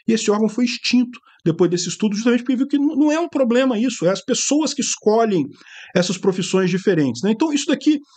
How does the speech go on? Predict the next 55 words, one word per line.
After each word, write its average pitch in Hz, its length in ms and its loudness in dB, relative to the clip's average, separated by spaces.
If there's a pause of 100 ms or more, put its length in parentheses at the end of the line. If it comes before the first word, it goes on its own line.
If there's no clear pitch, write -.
(300)
não 294 160 2
tem 302 120 0
lógica. 220 300 2
Na 180 120 2
mesma 294 380 2
profissão, 247 440 0
você 269 200 -2
não 269 140 4
tem 240 240 2
diferença. 190 560 0
No 269 80 4
entanto, 269 340 0
aprovaram 220 480 0
essa 220 180 -6
coisa 214 360 0
aqui, 214 260 0
ó, 117 100 0 (580)
que 160 100 0
diz 220 180 0
que - 120 0
não, 247 240 2
que 175 180 -4
a, 127 360 -10
a, 147 60 0
a, 156 320 -2 (100)
acrescentou 226 580 0
alguns 220 280 -2
parágrafos 180 720 0
ao 165 100 4
artigo 160 360 -2
quatro 160 280 0
meia 156 220 4
um, 220 140 0
ou 202 100 -2
seja, 180 160 0
o - 20 -6
que 220 100 0
já 196 140 2
era 185 200 2
proibido, 151 480 2
continua 175 320 0
proibido. 185 440 0 (520)
O 285 80 4
que 285 80 0
eles 277 140 2
fizeram 220 380 0
só 226 260 0
foi 233 160 0
aumentar 226 460 0
a 202 60 0
fiscalização 208 800 0
e 190 80 -4
coisa 196 200 0
e 226 40 -8
tal. 135 260 0